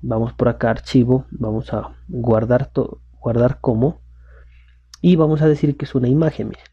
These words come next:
Entonces, por ejemplo, imagen J P G aquí, y le vamos a colocar, para este caso, digamos, póster, y ar-,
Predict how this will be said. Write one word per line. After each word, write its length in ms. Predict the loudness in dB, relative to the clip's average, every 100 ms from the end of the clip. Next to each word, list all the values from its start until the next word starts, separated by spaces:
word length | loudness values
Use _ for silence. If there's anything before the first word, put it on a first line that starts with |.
| _ _ _
Entonces, 400 | -8 -6 -6 -8
por 180 | -6
ejemplo, 320 | -2 -2 -2 -2
imagen 320 | 0 0 0
J 340 | -2 -2 0
P 100 | 0
G 280 | 2 2 0 _ _
aquí, 460 | -6 0 2 2 -2 _ _ _ _ _ _ 0
y 320 | 4 4 0 -4
le 120 | -2
vamos 240 | 0 0 -2
a 60 |
colocar, 580 | -2 -4 -2 -2 -2 -2
para 140 | -2 0
este 220 | 0 0
caso, 280 | 0 2 -2
digamos, 420 | 0 -2 -4 -10 _
póster, 400 | 0 0 -2 -10 -10 -18 -20 -20 -20 -20 -20 -20 _ _ _ _ _ _ _ _ -20 -20 _ _ _ _ _
y 300 | 2 4 0 -8
ar-, 140 | -14